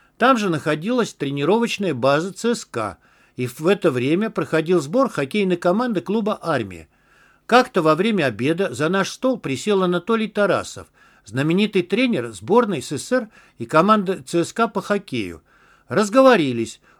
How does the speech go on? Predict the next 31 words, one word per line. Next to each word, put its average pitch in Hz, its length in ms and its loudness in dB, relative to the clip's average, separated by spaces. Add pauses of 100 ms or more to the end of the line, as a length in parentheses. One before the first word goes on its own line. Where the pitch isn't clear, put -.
Он 233 160 0
спросил, 208 500 0
чем 220 240 -2
я 208 140 2
занимаюсь. 139 720 -4 (400)
Ответил, 202 540 0
что - 180 -6
я 175 140 4
лётчик, 151 440 -2
подполковник, 143 840 -4
штурман 226 400 -4
полка. 175 560 -4 (500)
Тарасов 214 440 4
сказал, 175 420 0
что 196 200 -4
очень 208 360 -2
уважает 120 480 -2
лётчиков, - 600 -6 (240)
которые 185 420 2
в 131 40 0
войну 160 320 2
спасли 202 460 -4
его 202 160 2
отца, 123 480 -2 (340)
вывезли 175 440 4
раненого 180 500 2
на 117 120 -4
самолёте 147 540 0
из 117 140 -6
немецкого 185 500 -4
тыла. 98 460 -4